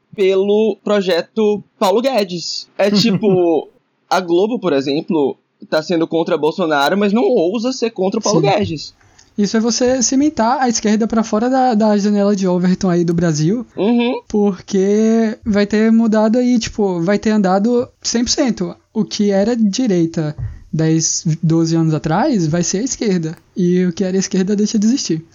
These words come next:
Speaker 1: E aí a gente fica numa situação tipo Estados Unidos.
Speaker 2: Sim. Mas, assim, sendo pessimista aqui,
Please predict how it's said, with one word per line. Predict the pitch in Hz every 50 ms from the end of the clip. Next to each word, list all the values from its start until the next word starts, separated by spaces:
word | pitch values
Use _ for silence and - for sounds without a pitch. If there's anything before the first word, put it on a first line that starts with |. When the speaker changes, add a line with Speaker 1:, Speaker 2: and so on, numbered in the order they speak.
| - - - - _ _ _ _
Speaker 1:
E | - 175 196
aí | 185 180 170 180 196
a | 196
gente | 175 214 202 -
fica | - 214 202 220 208
numa | 208 214
situação | 208 - 220 208 - 202 190 220
tipo | - - - 320
Estados | 311 - 370 349 294
Unidos. | 403 415 381 349 220 202 202 - - _ _ _ _ _ _ -
Speaker 2:
Sim. | - 185 170 160 165 _ _ _ _ _ _ -
Mas, | - 214 226 226 233 208
assim, | 226 220 - - 208 196 190 185 180 175
sendo | - - - 226 226 247 262 254 240
pessimista | 208 - - 220 202 - - 190 175 170 175 185 - - 180
aqui, | 160 165 - 170 175 185 208 226